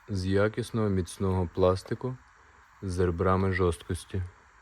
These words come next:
Ця модель є багатьох розмірів. Розмірів.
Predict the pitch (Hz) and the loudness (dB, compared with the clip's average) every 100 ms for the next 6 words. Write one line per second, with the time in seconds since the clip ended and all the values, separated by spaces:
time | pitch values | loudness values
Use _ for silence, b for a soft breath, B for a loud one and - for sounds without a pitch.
0 | _ - - _ _ - - - _ - | _ -20 -20 _ _ -20 -20 -20 _ -12
1 | - - - - - - - - - - | -12 -20 -20 -20 -20 -20 -20 -20 -20 -20
2 | - - - - - - - - - - | -20 -20 -20 -20 -20 -20 -20 -20 -20 -20
3 | - - - - - - - - _ - | -20 -20 -20 -20 -20 -20 -20 -20 _ -8
4 | - - - - - 110 95 95 95 87 | -8 -8 -18 -18 -6 0 2 6 6 6
5 | 90 95 92 87 90 92 - - - - | 2 6 6 6 0 -4 -12 -20 -20 -8
6 | 98 95 95 95 92 123 147 131 120 110 | 0 2 4 2 2 6 6 6 2 0
7 | 107 - b b b b b - 110 120 | -2 -10 b b b b b -12 0 2
8 | 113 110 98 92 | 2 0 0 -2